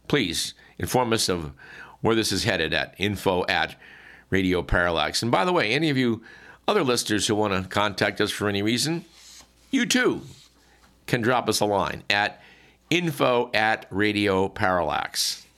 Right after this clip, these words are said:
Now, as we go before the microphones today, there's much talk about El Nino and how this may affect our weather. And apparently we are in an El Nino year, but as we speak, November is coming to a close, and we've had very little rain. And, you know, they said it's gonna be more rainy, possibly here in California where we live. And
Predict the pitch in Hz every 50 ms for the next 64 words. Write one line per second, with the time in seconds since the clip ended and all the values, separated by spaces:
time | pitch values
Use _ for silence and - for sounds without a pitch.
0 | - - - - - - - - - - 139 147 165 139 135 147 143 170 175 170
1 | 147 131 151 151 135 131 135 139 139 135 127 98 113 113 107 95 - 120 107 107
2 | 110 120 123 110 104 95 92 110 110 - - - 120 110 107 104 98 95 104 101
3 | 98 98 - 101 101 101 101 107 117 127 120 104 98 98 101 98 95 101 98 92
4 | 101 98 - 101 101 98 92 90 - - 101 95 90 - - - 92 87 87 87
5 | 98 110 123 120 104 92 95 104 110 - - 90 87 87 87 76 - 107 110 107
6 | 101 107 104 101 104 104 - 101 107 120 117 117 113 110 107 107 - 104 104 117
7 | 120 113 104 107 113 123 127 123 117 113 110 107 104 120 151 170 131 104 113 120
8 | - - - - - - - - - - - - - - 92 117 120 117 120 -
9 | - _ _ _ _ _ _ _ - 123 131 110 104 123 120 - - - 151 147
10 | 139 139 113 113 110 101 113 120 120 110 110 107 104 - - 107 104 104 98 98
11 | 98 92 92 - 110 117 117 113 113 117 113 98 92 98 101 101 98 92 101 104
12 | 98 92 87 92 98 95 92 90 90 87 85 82 82 85 85 82 82 85 82 82
13 | 80 78 76 78 78 76 76 - - 80 82 85 82 85 82 78 73 73 - -
14 | - 90 80 78 - - 85 78 69 71 73 73 90 110 123 131 131 123 123 120
15 | 120 117 117 113 110 - 98 98 95 104 - - 90 87 95 92 92 87 80 90
16 | 92 90 90 82 73 - 92 87 87 82 80 - 95 98 95 95 90 82 82 85
17 | 80 82 85 90 98 110 117 120 117 104 107 104 107 92